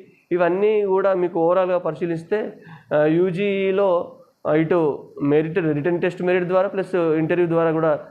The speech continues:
సెలెక్ట్ చేయడం జరుగుతుంది. కాబట్టి, ఆ, దీని ద్వారా ఎవరైతే ఎంట్రన్స్ రాసిన వాళ్ళు ఉన్నారో ఈ అవకాశాన్ని ఉపయోగించుకోండి అని తెలియజేస్తూ, నెక్స్ట్, ఆ, థర్డ్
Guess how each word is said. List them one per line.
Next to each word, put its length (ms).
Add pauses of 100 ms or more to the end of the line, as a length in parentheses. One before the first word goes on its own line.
(160)
సెలెక్ట్ 300
చేయడం 260
జరుగుతుంది. 420 (400)
కాబట్టి, 600 (340)
ఆ, 260
దీని 300
ద్వారా 440 (380)
ఎవరైతే 600 (140)
ఎంట్రన్స్ 320
రాసిన 220
వాళ్ళు 160
ఉన్నారో 260 (340)
ఈ 160
అవకాశాన్ని 560
ఉపయోగించుకోండి 760
అని 120
తెలియజేస్తూ, 540 (300)
నెక్స్ట్, 440 (400)
ఆ, 60
థర్డ్ 500